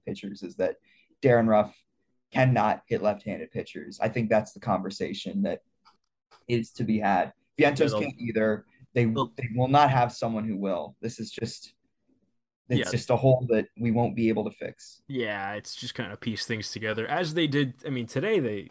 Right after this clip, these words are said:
Speaker 2: they did,
Speaker 1: They
Speaker 2: they did
Speaker 1: batted
Speaker 2: fine
Speaker 1: eighth
Speaker 2: against,
Speaker 1: inning.
Speaker 2: they did fine against both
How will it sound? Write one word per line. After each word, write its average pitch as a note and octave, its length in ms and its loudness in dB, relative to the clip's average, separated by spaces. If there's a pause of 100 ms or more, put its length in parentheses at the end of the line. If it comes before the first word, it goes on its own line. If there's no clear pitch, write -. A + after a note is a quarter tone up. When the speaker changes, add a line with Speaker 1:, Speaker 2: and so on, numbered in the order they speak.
(120)
Speaker 2:
they A#2+ 160 -4
did, G#2+ 340 -10 (1040)
Speaker 1:
They D#3 60 4
Speaker 2:
they C3+ 40 6
did - 20 4
Speaker 1:
batted F3+ 240 8
Speaker 2:
fine G#3+ 140 2
Speaker 1:
eighth G3+ 80 4
Speaker 2:
against, D#3 320 2
Speaker 1:
inning. - 100 -10 (240)
Speaker 2:
they A3 140 -2
did B3+ 180 0
fine F3+ 280 0
against C3+ 300 -2
both C3 320 -2